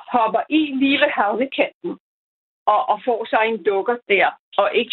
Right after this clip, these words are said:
svømmer ud, øh, midt på, hvor at, øh, havnebusserne, de sejler. Ja, så, så kan det vel være okay, men så må der jo være ligesom en afgrænsning af,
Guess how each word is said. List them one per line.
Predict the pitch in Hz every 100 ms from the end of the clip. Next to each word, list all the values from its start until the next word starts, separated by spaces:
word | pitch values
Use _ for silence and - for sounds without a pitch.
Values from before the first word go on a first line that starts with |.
| -
svømmer | 269 233 220 208
ud, | 254 240 185 - _ -
øh, | 214 202 202 190
midt | 208 233 240 -
på, | 220 196
hvor | 196 202 - 196
at, | 196 -
øh, | 202 185 175 170 165
havnebusserne, | 185 170 190 226 226 208 196 202 190 180
de | 196
sejler. | 226 160 123 156 185 _ _ _ _ _ _ _ _ _ _ _ _ -
Ja, | 311 349 -
så, | - 262 254 -
så | 254 277 277
kan | - 277
det | 294 254
vel | 247 196
være | 185 180 208
okay, | 233 247
men | 226 226 226
så | 262
må | 302
der | 302 233
jo | 214
være | 196 208 220 247
ligesom | 247 277 262 226 - - - - - -
en | 240 -
afgrænsning | 196 226 233 277 - - 247 208 185 -
af, | 202